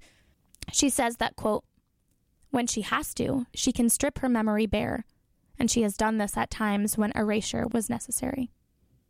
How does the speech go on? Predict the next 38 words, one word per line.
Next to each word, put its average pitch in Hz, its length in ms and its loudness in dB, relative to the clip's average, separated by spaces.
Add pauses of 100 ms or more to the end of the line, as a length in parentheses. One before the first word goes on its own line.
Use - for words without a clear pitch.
(760)
End 233 180 0
quote. 254 220 -6 (1700)
As 240 160 0
much 233 160 0
as 226 100 -2
our 226 120 2
body 233 340 4
will 220 180 4
remember 220 400 2
the 220 80 -2
trauma 220 420 2
of 214 200 -2
the 220 80 0
past 214 460 0
to - 60 -10
prevent 208 360 0
the 214 80 0
trauma 208 360 0
of - 160 -2
the 214 80 0
future, - 560 0 (1300)
our 240 240 2
body 262 380 2
might 220 260 2
also 220 300 0
forget 233 500 -2
the 226 100 0
trauma 220 340 -2
of - 160 -6
the 202 100 -2
past 220 380 -6
to 226 100 0
prevent 202 500 -2
the - 100 -4
trauma 220 340 -2
of 208 180 -2
the 220 40 -4
future. 254 520 -2